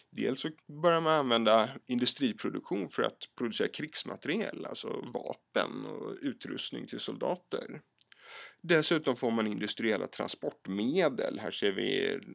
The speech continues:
eh, ångdrivna kanonbåtar till exempel. Som, ja, det var väldigt viktigt på artonhundratalet. Eh, sammantaget innebär det här att de industrialiserade länderna får ett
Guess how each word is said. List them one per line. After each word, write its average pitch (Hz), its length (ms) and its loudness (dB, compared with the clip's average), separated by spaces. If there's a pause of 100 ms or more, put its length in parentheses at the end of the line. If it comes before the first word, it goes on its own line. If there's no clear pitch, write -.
eh, - 480 -10 (160)
ångdrivna 101 640 -2
kanonbåtar 123 1300 0
till - 180 -8
exempel. - 520 -8
Som, - 300 -10
ja, - 340 -4
det 127 160 -8
var 107 120 0
väldigt 101 280 -2
viktigt - 320 -10
på 110 100 -4
artonhundratalet. 104 880 -4 (1000)
Eh, 113 260 6
sammantaget 135 800 6
innebär 98 400 2
det 98 100 0
här 98 260 0
att - 320 -6
de 101 220 -4
industrialiserade 104 840 2
länderna 107 340 0
får - 220 -8
ett - 60 -14